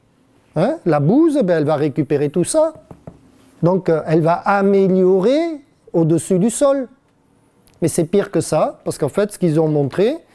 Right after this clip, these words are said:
c'est qu'une fois que ça, là, ça rentre dans le rumen, eh ben, si on mesure B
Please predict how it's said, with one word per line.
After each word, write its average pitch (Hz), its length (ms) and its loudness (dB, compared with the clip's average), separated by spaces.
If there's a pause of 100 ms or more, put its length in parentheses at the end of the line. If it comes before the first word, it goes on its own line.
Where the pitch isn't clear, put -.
(160)
c'est - 160 -2
qu'une 196 400 0
fois 196 360 0
que 151 360 0 (800)
ça, 170 380 -2
là, 131 240 -4 (1400)
ça - 200 -2
rentre 180 400 0
dans 147 160 0
le 135 100 2
rumen, 139 480 0 (1400)
eh 160 60 2
ben, 147 160 6
si - 140 0
on 180 80 4
mesure 175 680 2
B 135 120 0